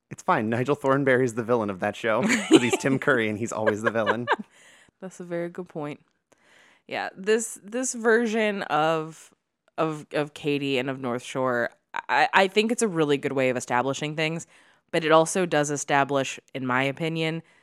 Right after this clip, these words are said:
Speaker 2: the fact that Janice Ian is the true villain of this movie, and we'll get into that much later when we start going down, like, conspiracy theory rabbit hole.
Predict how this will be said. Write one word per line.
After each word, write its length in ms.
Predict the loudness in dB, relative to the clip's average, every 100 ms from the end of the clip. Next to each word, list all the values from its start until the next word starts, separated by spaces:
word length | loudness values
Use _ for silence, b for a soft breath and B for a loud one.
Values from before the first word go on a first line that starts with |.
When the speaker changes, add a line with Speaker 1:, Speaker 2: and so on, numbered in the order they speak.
| b -8
Speaker 2:
the 100 | 2
fact 220 | 2 4
that 140 | 0
Janice 340 | 0 0 0 -2
Ian 200 | -2 -2
is 140 | -4
the 100 | -6
true 260 | -6 -6 -4
villain 300 | -4 -4 -4
of 80 | -4
this 320 | -6 -6 -10 -8
movie, 320 | -4 0 0
and 140 | 2
we'll 120 | -2
get 180 | -2 -2
into 280 | -2 -4 -6
that 280 | -4 -6 -6 _ _ _ -8
much 380 | -2 0 0
later 240 | -2 0 0
when 100 | -2
we 80 | -4
start 220 | -4 -2
going 200 | -2 0
down, 160 | -2
like, 160 | -4 -8
conspiracy 640 | -12 -12 -6 -4 -4 -6
theory 300 | -8 -2 0 2
rabbit 280 | 2 2
hole. 260 | 2 0